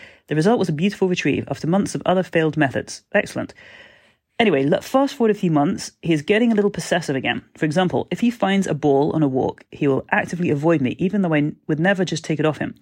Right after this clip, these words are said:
At our group Gundle classes, he often runs a lengthy path back or plays around, but his delivery is beautiful once he's finally made it back. My question is, do I need to continue training or proofing the clicker retrieve to avoid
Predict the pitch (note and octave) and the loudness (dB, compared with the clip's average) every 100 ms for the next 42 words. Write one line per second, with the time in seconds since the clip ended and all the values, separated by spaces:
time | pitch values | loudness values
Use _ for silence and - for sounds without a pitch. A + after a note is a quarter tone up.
0 | - - - _ _ G3+ A#3 G3 A3 F3+ | -20 -20 -20 _ _ 0 2 2 0 2
1 | G3+ F#3+ D3+ A#2+ C3+ C#3 C#3 F#3 G#3 F#3 | 2 2 -2 -2 -4 -2 0 0 0 0
2 | F3 F3+ F3 - D#3 E3 F3+ - E3 D3 | 2 0 0 0 0 0 -2 -2 -2 -2
3 | - C3+ A#2+ - D3 C3+ - F#3 D#3+ E3 | -2 -2 -2 -4 -2 -2 0 0 2 2
4 | C3+ - - D3 E3 G3+ G3+ F#3+ F#3 F#3 | 0 -4 -4 -2 0 0 2 0 0 -4
5 | C#3+ C3+ - D#3 D#3 E3 C#3+ C#3 D3 C#3 | -2 -4 0 -2 -2 -4 0 2 2 2
6 | C3+ F#3 - _ - - - - _ G3 | 2 0 0 _ -20 -20 -20 -20 _ -2
7 | B3+ C#4 G3 D3 C#3+ A3+ A#3 G3+ - E3+ | 0 0 2 0 2 2 2 -2 -4 -2
8 | D#3+ - F#3+ E3 C3 C3 C#3+ - F3+ E3 | -2 -2 0 2 2 0 -2 -2 0 2
9 | C3 - C#3 C#3 - D3+ A#2 - D3 D#3 | 0 0 -2 -2 0 -2 -2 -6 -4 0
10 | F3+ | 0